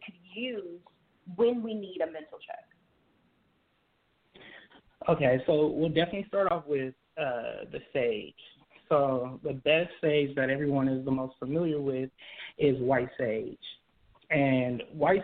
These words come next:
Speaker 2: sage, the reason why we're the most familiar with white sage is because that's the one that eliminates all the negativity. Um, it helps to bring a positive,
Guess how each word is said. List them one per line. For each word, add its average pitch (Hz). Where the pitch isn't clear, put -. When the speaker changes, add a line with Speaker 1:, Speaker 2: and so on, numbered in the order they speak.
Speaker 2:
sage, 135
the 139
reason 139
why 131
we're 127
the 131
most 131
familiar 131
with 127
white 123
sage 123
is 131
because 131
that's 165
the 156
one 139
that 131
eliminates 147
all 160
the 160
negativity. 156
Um, 135
it 151
helps 151
to 156
bring 139
a 131
positive, 139